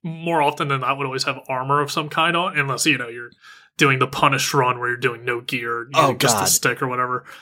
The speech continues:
Speaker 2: Right.
Speaker 1: Um, the Souls games are known for people inventing their own challenges. Um,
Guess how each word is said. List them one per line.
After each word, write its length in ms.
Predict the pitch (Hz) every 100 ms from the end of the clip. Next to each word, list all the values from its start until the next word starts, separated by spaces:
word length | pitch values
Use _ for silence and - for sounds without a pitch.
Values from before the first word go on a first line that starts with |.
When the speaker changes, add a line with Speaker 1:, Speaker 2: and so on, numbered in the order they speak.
| -
Speaker 2:
Right. 260 | - 175 127
Speaker 1:
Um, 180 | 120 - _ - -
the 100 | 160
Souls 260 | 139 151 135
games 240 | 139 123
are 80 | 120
known 240 | 120 117
for 200 | 120 120
people 340 | 117 143 135 123 _ - 165 170
inventing 400 | 175 147 135 135
their 140 | 131 123
own 80 | 120
challenges. 540 | - 123 123 127 120 - - - - - -
Um, 320 | 139 131 131